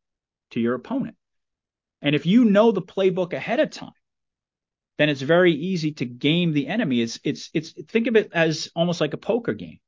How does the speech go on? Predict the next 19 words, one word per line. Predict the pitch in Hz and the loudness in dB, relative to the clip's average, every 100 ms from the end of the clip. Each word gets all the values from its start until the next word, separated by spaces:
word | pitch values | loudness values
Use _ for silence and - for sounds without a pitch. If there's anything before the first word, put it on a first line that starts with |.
| _ _ - | _ _ -8
I | |
mean, | 127 127 | -2 0
we've | 135 | 0
talked | 117 151 151 | 0 0 0
about | 143 139 | 0 -2
the | - | -4
trump | - 220 - | -4 -4 -4
card, | 95 87 87 _ | -8 -8 -14 _
right? | - 120 226 - _ _ _ _ - | -6 -6 -6 -12 _ _ _ _ -6
I | 127 | 0
mean, | 139 117 | 0 2
both | 151 180 | 2 2
sides | - 185 190 180 160 | 0 0 0 -2 0
have | 165 165 | 0 0
their | 156 147 | 0 -4
cards, | 151 - 156 160 135 | -4 -4 -2 -2 -4
they | 135 | -4
have | 147 147 | -2 -4
their, | 143 135 135 | -2 -2 -4